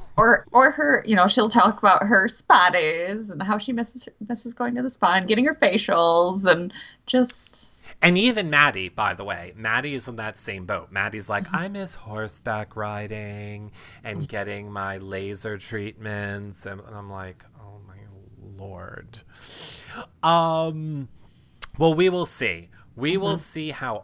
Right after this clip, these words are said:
Speaker 1: all of this plays out as we continue. Of course, the show is going to be on tonight in
Speaker 2: Mm-hmm.
Speaker 1: one hour from now.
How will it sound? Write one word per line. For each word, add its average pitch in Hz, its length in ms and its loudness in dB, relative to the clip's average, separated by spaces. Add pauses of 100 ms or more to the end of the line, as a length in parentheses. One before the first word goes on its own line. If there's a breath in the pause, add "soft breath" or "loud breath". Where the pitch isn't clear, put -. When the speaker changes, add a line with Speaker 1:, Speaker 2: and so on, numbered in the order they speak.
Speaker 1:
all 240 560 2
of 208 160 -8
this 185 320 -2
plays 151 480 -4
out 131 400 -2
as 110 220 -8
we 120 200 -6
continue. 120 540 -10
Of 110 200 -12
course, 165 480 -4
the - 180 -8
show 135 340 -2
is 113 220 -10
going 117 300 -8
to 110 120 -14
be 110 220 -10
on 107 360 -6
tonight 117 960 0 (480 loud breath)
in - 160 0
Speaker 2:
Mm-hmm. 117 340 -2
Speaker 1:
one 127 420 2
hour 110 380 -4
from 110 280 -8
now. 107 400 -6